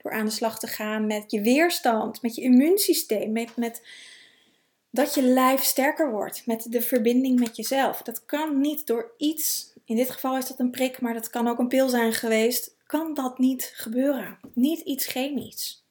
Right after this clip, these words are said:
Dat is een, ik ben natuurgeneeskundig therapeut. Dat kan niet in mijn systeem. <laughs> Ehm,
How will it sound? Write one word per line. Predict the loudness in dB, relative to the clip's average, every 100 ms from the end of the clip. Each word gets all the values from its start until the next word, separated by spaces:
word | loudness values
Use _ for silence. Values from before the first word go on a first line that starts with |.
| -10
Dat | -8 -4
is | 0
een, | 0 0
ik | -2
ben | 0
natuurgeneeskundig | 0 -2 -2 0 0 -2 -4 -4 -6
therapeut. | -8 -4 -2 -2 -4 -16 -20 -20 -20 _ _ _ _ _ -16
Dat | -10 0 0 2
kan | 0 2
niet | 0 -2 -10 -2
in | 0
mijn | 2 0 -4 -8
systeem. | -8 -8 -4 -4 -6 -10 -6 -2
<laughs> | 4 4 2 -12 -14 -12 -12 -12 -16 -8
Ehm, | 2 4 4 2